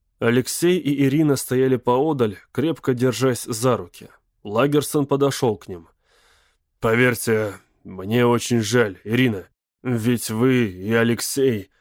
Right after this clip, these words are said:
Он умолк. Алексей ничего не ответил, Ирина тоже молчала. Они смотрели на командира грустно, но спокойно. Лагерсон пошел дальше, вглядываясь в лица космонавтов.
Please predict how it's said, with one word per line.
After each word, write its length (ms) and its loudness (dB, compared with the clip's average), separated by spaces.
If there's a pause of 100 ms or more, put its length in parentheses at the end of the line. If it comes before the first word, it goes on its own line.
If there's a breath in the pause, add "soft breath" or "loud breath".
(540)
Он 220 2
умолк. 580 -6 (360)
Алексей 480 2
ничего 340 2
не 80 4
ответил, 600 0 (140)
Ирина 360 2
тоже 280 0
молчала. 720 -2 (220)
Они 240 2
смотрели 500 0
на 160 2
командира 560 0
грустно, 560 -2 (140)
но 180 0
спокойно. 640 -4 (600)
Лагерсон 640 0
пошел 380 0
дальше, 440 2
вглядываясь 800 0
в 160 -6
лица 300 -2
космонавтов. 840 -6